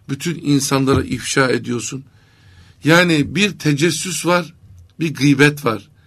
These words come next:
İkisi de Allah katında, birisi Allah katında vebaldir, günahtır. Birisi de, birisi de ölü kaybe-, kardeşinin etini yemek gibidir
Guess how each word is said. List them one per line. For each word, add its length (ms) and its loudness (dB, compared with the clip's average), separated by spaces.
İkisi 400 -2
de 60 2
Allah 460 2
katında, 800 -2
birisi 400 0
Allah 280 2
katında 520 -4
vebaldir, 440 2
günahtır. 640 -2
Birisi 420 0
de, 280 4
birisi 420 -4
de 280 0
ölü 260 6
kaybe-, 680 0
kardeşinin 720 0
etini 360 -4
yemek 360 0
gibidir 480 -6